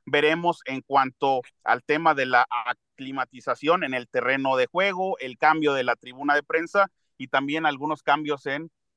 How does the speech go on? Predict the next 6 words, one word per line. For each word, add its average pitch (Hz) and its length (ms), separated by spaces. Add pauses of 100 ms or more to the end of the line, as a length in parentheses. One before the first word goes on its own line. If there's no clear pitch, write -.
(200)
eh, 135 280
las 135 240
vialidades 131 640
aledañas 113 480
al 107 140
estadio. - 400